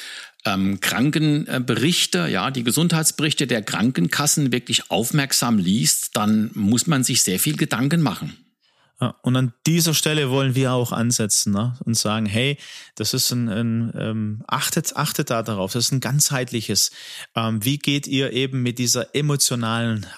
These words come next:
Speaker 2: Anstrengung um? Und kommt ihr in diesen Ruhezustand, den es ja braucht, um dann wieder, äh, ja, dieses Arousal, na, wie du sagst, äh, wie der Gerald Hüther das beschreibt,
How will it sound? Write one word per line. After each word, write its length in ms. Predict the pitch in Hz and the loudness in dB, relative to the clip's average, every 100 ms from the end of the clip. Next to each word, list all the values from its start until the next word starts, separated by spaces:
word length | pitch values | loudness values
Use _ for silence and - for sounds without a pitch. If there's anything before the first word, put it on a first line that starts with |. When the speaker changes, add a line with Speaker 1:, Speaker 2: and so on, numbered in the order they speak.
| - | -2
Speaker 2:
Anstrengung 720 | 117 127 - - 117 113 113 | 0 2 0 0 0 0 0
um? 300 | 135 135 107 - - - - | 0 0 0 -6 -20 -20 -4
Und 260 | 117 113 | -2 -2
kommt 460 | - - 180 196 - | -4 0 2 2 0
ihr 360 | 139 123 107 - | 0 0 0 0
in 180 | 131 151 | 0 2
diesen 240 | 131 120 | 2 0
Ruhezustand, 920 | 104 110 113 - 110 104 - 95 - 117 | 0 0 0 0 0 0 -2 -2 -2 0
den 120 | 120 | 0
es 140 | - | 0
ja 120 | 139 | 0
braucht, 460 | 156 - 226 156 - | -2 0 0 0 -2
um 140 | 123 | -4
dann 300 | 127 131 160 | -2 0 0
wieder, 300 | 160 156 160 160 - - | 0 0 -2 -4 -14 -4
äh, 260 | 135 143 139 | 0 0 0
ja, 160 | 143 165 | 0 0
dieses 360 | 147 139 131 | 0 0 0
Arousal, 760 | - 131 131 131 185 185 202 214 | 0 0 2 2 2 2 0 2
na, 160 | 147 151 | 2 0
wie 80 | |
du 100 | 147 | 2
sagst, 420 | 156 151 151 - 151 | 2 0 0 -2 0
äh, 440 | 147 143 131 120 | 2 0 -2 -8
wie 180 | - 135 | -8 -4
der 380 | 139 135 - - | -2 -2 -6 -6
Gerald 340 | 139 139 139 | -4 -2 -2
Hüther 200 | 175 175 | 0 0
das 220 | 151 147 - | 0 0 -2
beschreibt, 720 | - 131 - 120 143 - | -2 -2 0 0 0 -2